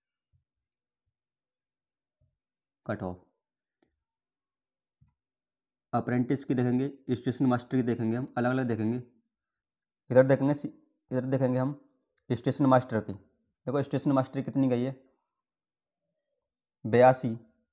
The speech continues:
बयासी, सत्तर,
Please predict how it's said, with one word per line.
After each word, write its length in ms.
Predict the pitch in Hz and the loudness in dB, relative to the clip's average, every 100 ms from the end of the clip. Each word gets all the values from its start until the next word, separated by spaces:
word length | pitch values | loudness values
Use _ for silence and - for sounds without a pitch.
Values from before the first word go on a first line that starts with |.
| _ _ _ _ _ _ _ _ _ _ _ _ _ _ _ _ _ _ | _ _ _ _ _ _ _ _ _ _ _ _ _ _ _ _ _ _
बयासी, 480 | 110 123 123 123 117 | 2 6 6 6 -4
सत्तर, 680 | 120 - 120 - 120 117 117 | -4 -4 -4 0 0 0 -4